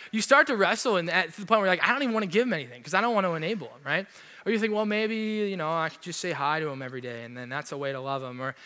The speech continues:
you know, and we start to wrestle. Like, I wrestle, like, "What do I do with these people?" You know, I'll give them a dollar here and there and just hope, like, that's the one dollar the Holy Spirit will use and just change their life, right? And you can hope that. Um,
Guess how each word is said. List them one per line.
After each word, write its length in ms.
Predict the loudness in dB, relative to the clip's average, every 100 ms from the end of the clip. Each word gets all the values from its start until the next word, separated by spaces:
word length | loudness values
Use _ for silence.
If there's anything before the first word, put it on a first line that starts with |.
| -2
you 60 | 4
know, 80 |
and 100 | 4
we 60 | 4
start 200 | 6 6
to 60 | 6
wrestle. 280 | 6 4
Like, 160 | -2 4
I 100 | 6
wrestle, 320 | 6 6 2
like, 80 | -4
"What 200 | 2 4
do 100 | 6
I 100 | 6
do 100 | 4
with 120 | -4
these 100 | -6
people?" 380 | -8 -10 -10 -20 _ _ _ -20 -10 2
You 80 |
know, 80 | 6
I'll 120 | 6
give 140 | 4 2
them 60 |
a 20 | 4
dollar 300 | 6 8 6
here 120 | 2
and 100 | 2
there 100 | 2
and 100 | 2
just 140 | -4
hope, 220 | -4 -4 -2
like, 100 | -2
that's 220 | -2 -2
the 80 | -2
one 240 | -2 0
dollar 240 | 2 2
the 80 | 0
Holy 160 | -2 -6
Spirit 320 | -4 -2 -2
will 80 | -2
use 360 | -4 -6 -6
and 160 | -8 -12
just 300 | -12 -14 -16 _ _ _ _ _
change 240 | -14 -12 -4
their 100 | -2
life, 260 | -2 -2
right? 200 | -6 -8
And 80 | -8
you 80 | -12
can 100 | -12
hope 220 | -12 -10
that. 260 | -8 -8 -10 -18 -20 -20 _ -4
Um, 380 | -2 -2 -6